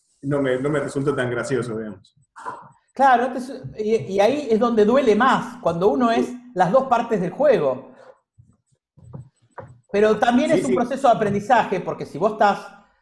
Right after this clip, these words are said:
Speaker 2: o le exigís a tu proveedor,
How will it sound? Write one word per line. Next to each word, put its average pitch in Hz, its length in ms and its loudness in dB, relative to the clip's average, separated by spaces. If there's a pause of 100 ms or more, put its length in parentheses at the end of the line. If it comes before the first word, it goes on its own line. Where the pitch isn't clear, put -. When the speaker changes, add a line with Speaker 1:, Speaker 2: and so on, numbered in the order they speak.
(340)
Speaker 2:
o 156 140 -2
le 151 80 0
exigís 233 480 -4
a 214 140 0
tu 190 420 -2
proveedor, 190 880 0